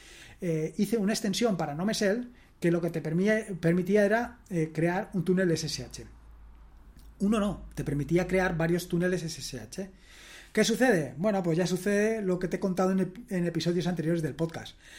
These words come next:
Lo cierto es que con este cambio de Nome tres treinta y ocho a Nome cuarenta han cambiado bastantes cosas. Y como te dije en episodios anteriores, han cambiado para bien.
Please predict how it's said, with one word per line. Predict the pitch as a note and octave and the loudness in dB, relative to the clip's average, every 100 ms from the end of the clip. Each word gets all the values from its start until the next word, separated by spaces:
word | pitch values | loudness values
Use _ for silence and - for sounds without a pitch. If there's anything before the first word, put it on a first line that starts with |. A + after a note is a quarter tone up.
| - - | -14 -8
Lo | D3 | 0
cierto | F#3 F#3+ | 2 2
es | G3+ | 0
que | - F#3+ D3+ - - - | 2 0 0 -6 -20 -6
con | E3 F3 | -2 0
este | F#3+ | 0
cambio | G3 G3+ F3+ | 0 2 2
de | D#3 C#3 C#3+ | 2 -2 -4
Nome | E3 F#3 F#3 F3+ - | -2 0 -2 -4 -10
tres | - F#3 F3+ | -2 0 0
treinta | F#3 F3+ F3+ | -2 0 2
y | G#3 | 2
ocho | G#3+ E3 C3+ - | 0 -2 -4 -6
a | D3 | -8
Nome | D3+ F3+ F#3+ | -2 0 0
cuarenta | G3 G3+ G#3+ A3 A#3 A#3 - - | 2 4 4 2 -2 -2 -16 -8
han | G#3+ | -6
cambiado | A3 G#3+ G#3 A3 A3+ | 0 2 4 4 2
bastantes | E3 F#3 F3 D#3 | 0 -2 -2 -4
cosas. | C#3+ - - - - - - - - | -6 -12 -16 -20 -20 -20 -20 -14 -2
Y | F#3 | 2
como | F3 E3 | 2 2
te | D#3+ | 4
dije | G3+ G#3 B3 | 4 4 0
en | |
episodios | F3+ D#3 F3+ F#3+ | 2 0 0 2
anteriores, | G#3 F#3+ F3+ G#3+ G#3 | 0 2 2 0 -2
han | F#3 | -4
cambiado | E3+ E3 G3 F#3+ | 0 2 2 -2
para | D3+ | -2
bien. | C#3 F#3 B2+ | 0 0 0